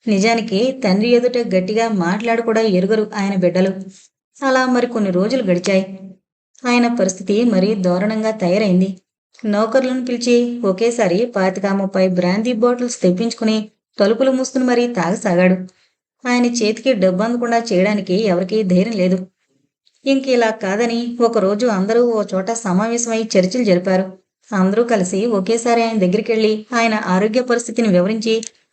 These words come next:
పరిష్కార మార్గం సూచించాలనుకున్నారు. ముందు మెల్లగా ఆయన భార్య మేడ మీదకు వెళ్ళింది. మిగతా వాళ్ళు అనుసరించారు.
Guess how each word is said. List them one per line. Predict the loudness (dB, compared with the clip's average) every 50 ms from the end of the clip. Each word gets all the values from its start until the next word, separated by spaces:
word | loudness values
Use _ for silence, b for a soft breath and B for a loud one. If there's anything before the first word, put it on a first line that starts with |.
| 0
పరిష్కార | 0 2 2 0 0 0 2 2
మార్గం | 2 2 0 0 0 0 -2 -2
సూచించాలనుకున్నారు. | -2 -2 -4 -4 -2 -2 0 2 2 2 2 2 2 2 2 2 2 2 2 0 -2 -8 -14 _ _ _ _ _ _ _ _ _ _ _ _ _ -6 -4
ముందు | -2 0 2 2 2 0 0 0
మెల్లగా | 0 0 0 0 0 0 0 0 0 -2
ఆయన | -2 -2 -2 -2 0 0 0
భార్య | 0 0 0 0 0 0 0 0
మేడ | 2 2 2 0 0 0
మీదకు | 0 0 -2 0 0 2
వెళ్ళింది. | 2 4 4 2 2 0 -2 -8 -16 _ _ _ _ 0
మిగతా | 2 2 2 2 0 0 2
వాళ్ళు | 2 2 2 2 2
అనుసరించారు. | 0 0 -2 -2 -2 0 0 0 0 2 2 2 2 0 -2 -6